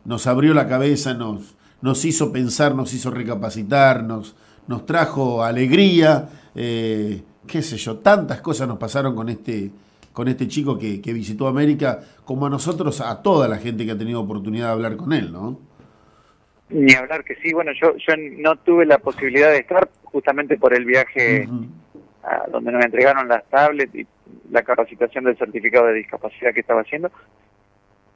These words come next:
Speaker 2: pero yo a José lo, lo conocí en González Moreno
Speaker 1: Claro.
Speaker 2: hace un mes y medio más o menos, y la verdad que él,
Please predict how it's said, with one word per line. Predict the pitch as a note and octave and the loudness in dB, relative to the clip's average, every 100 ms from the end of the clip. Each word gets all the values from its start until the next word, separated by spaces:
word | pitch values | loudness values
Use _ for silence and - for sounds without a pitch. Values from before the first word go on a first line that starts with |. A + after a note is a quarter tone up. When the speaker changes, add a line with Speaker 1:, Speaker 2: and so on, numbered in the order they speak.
| _ - | _ 4
Speaker 2:
pero | C#3+ B2+ B2+ B2 B2 A#2+ A#2 A#2 | 4 6 4 6 8 8 6 6
yo | D3 | 4
a | C#3+ | 4
José | C#3+ B2+ D3 | 2 -2 2
lo, | C#3+ | 4
lo | B2+ | 2
conocí | B2+ B2 A#2+ - C#3 C#3 | 0 0 -2 -4 0 2
en | C3 B2 | 0 -2
González | A#2+ A2+ C#3 C3 | -4 0 0 0
Moreno | B2 B2 C#3 C3+ | -2 0 0 0
Speaker 1:
Claro. | B2+ A2+ | 0 -2
Speaker 2:
hace | G2+ A#2 A2 A2+ G#2 - - - | -2 0 0 -2 -4 -8 -10 -12
un | - B2+ | -10 -4
mes | B2+ - | -2 -2
y | C3 | 0
medio | D3+ C3+ | 0 0
más | B2 B2 | -4 -8
o | |
menos, | C3 D#3 - _ _ _ _ _ _ _ _ _ _ _ _ _ _ | -12 -12 -14 _ _ _ _ _ _ _ _ _ _ _ _ _ _
y | C#3+ C#3 C3 B2+ B2 A#2+ A#2 A2+ A2 - _ _ _ _ - - - - - - | 0 2 4 4 4 4 2 -2 -6 -10 _ _ _ _ -10 -10 -12 -20 -20 -8
la | C3 C#3 | 4 4
verdad | C#3 F3+ | 6 0
que | F3+ E3+ | 2 0
él, | F3+ | 0